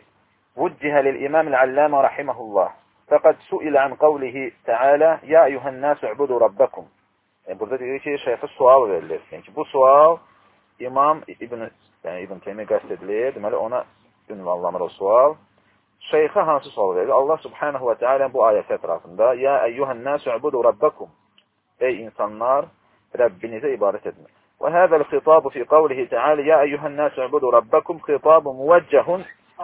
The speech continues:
ilə cəmi'in nas. Mu'minihim və kafirihim, zəkərihim və unsahum, arabihim və acamihim, əhrarihim və abidihim. Kulluhum muvaccahun iləyhim hədəl xitab. Həmən bu müraciət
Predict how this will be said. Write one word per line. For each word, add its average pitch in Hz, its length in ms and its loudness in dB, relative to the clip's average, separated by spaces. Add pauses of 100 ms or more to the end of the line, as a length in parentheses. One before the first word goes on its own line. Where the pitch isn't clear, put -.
(140)
ilə 175 240 6
cəmi'in 160 380 -2
nas. 135 220 0 (1120)
Mu'minihim 180 680 -6
və 160 120 4
kafirihim, 143 560 0 (600)
zəkərihim 175 580 4
və 170 180 4
unsahum, 143 480 4 (400)
arabihim 156 560 4
və 147 220 0
acamihim, 123 540 -2
əhrarihim 147 720 4
və 151 180 4
abidihim. 139 520 -4 (920)
Kulluhum 196 440 2
muvaccahun 165 500 4
iləyhim 143 500 2
hədəl 123 380 2
xitab. 110 320 0 (1160)
Həmən 185 400 2
bu 151 100 -6
müraciət 135 640 4